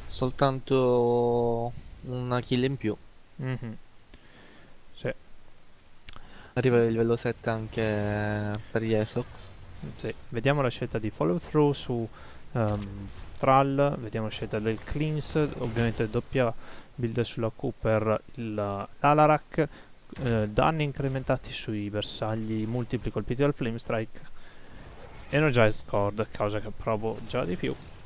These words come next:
Speaker 2: mentre ovviamente sì, anche Heavy Burden può fare il suo.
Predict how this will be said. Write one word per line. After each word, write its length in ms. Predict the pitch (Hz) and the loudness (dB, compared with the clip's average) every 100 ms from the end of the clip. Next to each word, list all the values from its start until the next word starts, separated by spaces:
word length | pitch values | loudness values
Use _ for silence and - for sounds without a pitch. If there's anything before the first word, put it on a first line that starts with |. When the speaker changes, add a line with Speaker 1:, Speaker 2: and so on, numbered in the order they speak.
| - - - 151 | -12 -12 -12 -6
Speaker 2:
mentre 840 | 151 165 180 175 170 170 170 165 - - - - | -4 0 4 4 6 4 4 2 -2 -12 -14 -6
ovviamente 500 | 123 117 127 120 - | -2 2 2 2 -2
sì, 240 | - 117 | -2 -2
anche 220 | 110 107 | 0 0
Heavy 240 | 104 120 127 | 2 4 4
Burden 380 | 107 107 104 104 | 4 2 2 0
può 120 | 110 | -2
fare 200 | - 113 | 0 -2
il 80 | 113 | -2
suo. 160 | 117 | -6